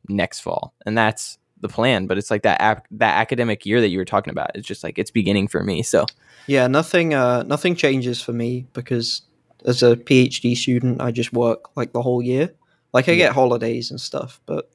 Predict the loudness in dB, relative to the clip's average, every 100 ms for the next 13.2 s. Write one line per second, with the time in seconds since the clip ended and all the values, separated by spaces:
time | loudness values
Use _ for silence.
0 | _ 0 4 4 4 0 -2 -2 -4 -8
1 | _ _ -6 2 4 4 4 2 2 0
2 | -2 -2 -2 -2 -4 -6 -6 -6 -6 -6
3 | -6 -8 -8 -8 -8 -10 -8 -4 -4 -4
4 | -8 -14 _ 0 0 0 -2 -4 -4 -2
5 | -2 -2 0 0 0 -6 -10 _ _ -2
6 | 0 0 0 0 2 0 0 0 0 0
7 | 0 0 2 2 0 -2 -2 -2 -2 -4
8 | -4 -2 0 0 -4 -2 -2 0 -2 -4
9 | -2 -2 0 -4 -8 _ 0 2 2 2
10 | 0 -4 -6 -4 0 2 2 0 -4 -6
11 | -6 -4 -4 -4 -8 -4 -2 2 0 0
12 | -4 -10 -10 -6 -4 -4 -4 -2 0 2
13 | 0 _